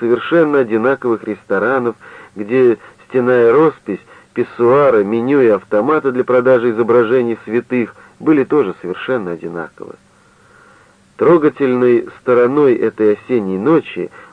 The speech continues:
полной дорожных опасностей, было то, что столь многие автомобилисты молились об особом покровительстве милостивого святого Христофора и о благословении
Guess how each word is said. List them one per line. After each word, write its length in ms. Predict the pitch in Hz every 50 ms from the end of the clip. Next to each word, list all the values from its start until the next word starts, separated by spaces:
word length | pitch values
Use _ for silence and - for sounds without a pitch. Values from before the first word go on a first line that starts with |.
| _ _
полной 420 | - 123 131 127 120 113 113 113 95
дорожных 520 | 101 101 98 107 113 101 98 98 92 -
опасностей, 840 | 101 87 - - 143 117 113 - 139 143 131 - - 135 135 123 - - - - - -
было 300 | 131 156 185 180 170 151
то, 220 | - - 175 170 156
что 280 | - - 131 131 117 - - -
столь 340 | - 135 139 127 120 107 104 -
многие 600 | 113 117 123 127 143 151 139 110 92 104 101 95
автомобилисты 880 | 92 - 98 98 92 87 107 120 156 180 - - - - 101 90 82 - - - - _ _ -
молились 560 | - 107 120 135 165 190 180 170 160 147 - - - -
об 240 | - 131 123 101 -
особом 540 | - - - - - 160 170 147 143 120 101
покровительстве 960 | - 104 - 104 104 113 147 190 185 - 151 139 - - - 135 143 127 - - - - - -
милостивого 800 | 107 120 165 185 170 160 147 - - - 139 143 143 143 139 127 - - - _ _ _ _ _ _ - -
святого 680 | 104 98 98 95 - - 147 151 143 135 135 123 - -
Христофора 880 | - - 127 120 - - 131 127 - - 156 151 120 - 87 80 - - _ _ _ _ _ _ _ _ _ _ _ _ _ _ _ _ -
и 160 | - 190 180
о 180 | - 127 131
благословении 1000 | 107 107 110 98 95 95 - - 101 98 101 120 151 175 165 156 147 143 135 123